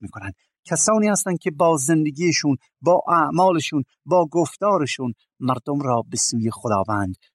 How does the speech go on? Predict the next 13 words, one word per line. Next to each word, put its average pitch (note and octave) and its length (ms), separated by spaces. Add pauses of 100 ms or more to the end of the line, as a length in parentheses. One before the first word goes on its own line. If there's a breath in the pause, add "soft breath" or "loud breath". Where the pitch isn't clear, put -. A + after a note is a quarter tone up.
هدایت G#2 380 (100)
می‌کنند. - 360 (1400)
دوستان F#3 360
عزیز، F3 460 (280)
عیسی E3 300 (160)
مسیح E3+ 340
در D#3 80
این E3+ 160
مثل D3 360 (380)
عکس D3 300
العمل E3 560 (140)
بشر E3 280
را D#3 240